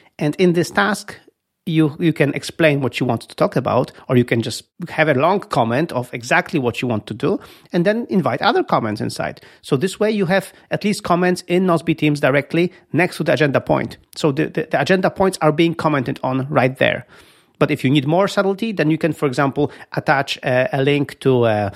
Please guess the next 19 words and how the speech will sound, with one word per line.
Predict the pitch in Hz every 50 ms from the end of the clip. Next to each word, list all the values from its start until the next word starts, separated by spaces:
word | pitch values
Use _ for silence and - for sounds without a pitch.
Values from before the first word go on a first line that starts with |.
| - - _ _ -
Dropbox | - 117 113 117 110 - -
Paper | 180 180 180 180 165
document, | 165 165 156 - 156 143 143 143 135 - -
Microsoft | 117 113 - 117 - 117 107 -
Word | 170 175 180 160 160
document, | 175 156 - - 151 147 147 147 143 143
or | 131
whatever | 131 151 160 170 170 175
you're | 151 151 139
using, | 139 143 139 120 113 98 101
like, | 104 101 107 -
or | 120 110
Google | 107 131 127 120 123 117
Docs | 147 175 180 - -
document, | 180 170 - 180 170 165 156 - - - _ _ -
where | - 147 151 151
other | 156 151 156
people | 156 - 147 - 156 147
can | - 156 151